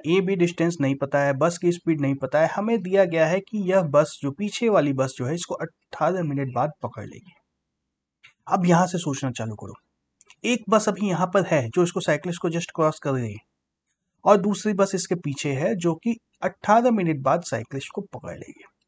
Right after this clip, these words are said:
साइकिलिस्ट तक पहुंच जाएगी। यहां से सोचना स्टार्ट करना है, ये डिस्टेंस कितना है, ये डिस्टेंस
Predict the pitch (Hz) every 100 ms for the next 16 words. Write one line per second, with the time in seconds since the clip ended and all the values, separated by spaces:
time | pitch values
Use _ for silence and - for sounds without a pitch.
0 | _ _ _ - 190 175 175 175 - -
1 | 196 - 127 123 - - - - _ _
2 | _ _ _ _ _ _ _ _ _ _
3 | _ _ _ _ _ _ 185 190 196 202
4 | 175 151 135 135 120 110 - - 101 101
5 | - _ _ - _ _ - - _ _
6 | 160 170 170 175 - 180 175 175 175 165
7 | 170 196 _ _ _ 135 151 160 - 175
8 | 175